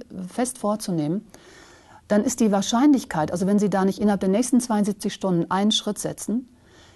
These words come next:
ist die Wahrscheinlichkeit, dass Sie überhaupt was tun, bei null Komma null ein Prozent. Also das heißt, einen ersten Schritt setzen. Also der erste Schritt könnte zum Beispiel sein, Sie nehmen sich jetzt ein Blatt Papier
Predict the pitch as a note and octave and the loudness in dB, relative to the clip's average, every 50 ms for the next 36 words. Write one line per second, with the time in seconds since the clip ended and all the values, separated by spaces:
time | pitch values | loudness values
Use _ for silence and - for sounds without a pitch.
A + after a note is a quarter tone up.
0 | _ _ - G#3 - - G#3+ F#3+ G3 G3 - G#3+ A3 C4 C#4 D4 C#4+ - - A#3 | _ _ -6 -4 0 0 0 2 0 0 0 0 2 4 4 4 4 2 -2 -4
1 | G#3+ - G3+ - - F#3 E3+ F3 F#3+ G3+ - G3 F#3 - - - F3 F3 E3+ C#3+ | -2 -2 -2 -2 -2 -4 -2 -2 -4 -4 -4 -6 -8 -8 -6 -4 -4 -4 -2 -2
2 | C#3 D3 D#3+ F3 F#3 F#3+ - - F3 E3 D#3 D3+ D3+ D3+ D3+ D#3 D#3 D#3 - - | -2 -2 0 0 -2 -4 -4 -6 -4 -4 -2 0 0 2 2 0 0 -4 -8 -12
3 | - C3 B2+ C#3 C#3 - - - C#3 - - - - - - - - - - - | -14 -12 -12 -12 -12 -14 -14 -14 -14 -12 -10 -10 -10 -12 -14 -16 -20 -20 -20 -20
4 | - - - - _ _ _ _ _ _ _ _ _ _ _ _ _ _ _ _ | -20 -20 -20 -20 _ _ _ _ _ _ _ _ _ _ _ _ _ _ _ _
5 | - E3 D#3+ E3+ D#3+ D#3 D#3 - - E3+ E3+ - - D#3 D#3+ - - F#3 F3+ F3+ | -4 -4 -2 -2 -4 -6 -6 -6 -6 -8 -8 -6 -4 -4 -4 -4 -2 -4 -4 -4
6 | - - D#3 - - - - F3+ G3+ A#3 A#3 - - B2 - - - - - - | -6 -6 -6 -6 -6 -6 -2 -2 -2 -2 -2 -4 -8 -8 -8 -8 -10 -10 -10 -14
7 | - _ _ _ _ _ _ - - - _ - F#3+ F#3+ G3+ G3 A#3 A#3 - A#3 | -16 _ _ _ _ _ _ -20 -20 -10 _ -2 0 2 2 2 0 0 0 -2
8 | G#3+ - - D#4+ E4 - - C4+ B3 A#3 A#3 - A3+ G#3+ A3 A3 - - F3+ D#3+ | -4 -4 -4 -6 -6 -2 2 2 2 2 2 2 2 2 2 0 -2 -6 -4 -2
9 | D#3+ C#3 D3 F3 B3 C#4 - - - - - _ - - G#3 A3+ C4 A#3+ G#3 G3+ | -2 -2 0 0 0 0 0 -2 -12 -20 -20 _ -2 2 4 4 6 4 4 2
10 | - G3 F3+ - F#3 D#3+ D#3+ D#3+ E3 - - D#3 D3+ - - D4+ D#4+ F4+ | -2 -4 -4 -4 -6 -6 -6 -6 -10 -10 -12 -14 -14 -2 0 2 2 2